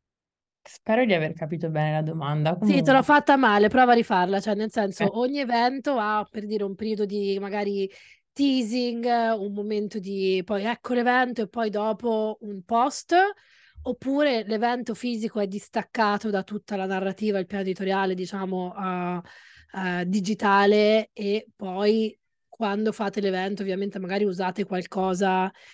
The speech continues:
Speaker 2: a seconda di. Cioè, volevo capire se gli eventi fisici facessero parte del vostro calendario,
Speaker 1: Ok.
Speaker 2: come fossero dei lanci, per dire, di un,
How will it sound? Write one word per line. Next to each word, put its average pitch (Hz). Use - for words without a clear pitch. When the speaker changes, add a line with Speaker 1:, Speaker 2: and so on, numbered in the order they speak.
Speaker 2:
a 185
seconda 202
di. 185
Cioè, 185
volevo 202
capire 226
se 240
gli 220
eventi 233
fisici 226
facessero 202
parte 202
del 190
vostro 202
calendario, 214
Speaker 1:
Ok. 196
Speaker 2:
come 247
fossero 233
dei 214
lanci, 220
per 202
dire, 202
di 190
un, 196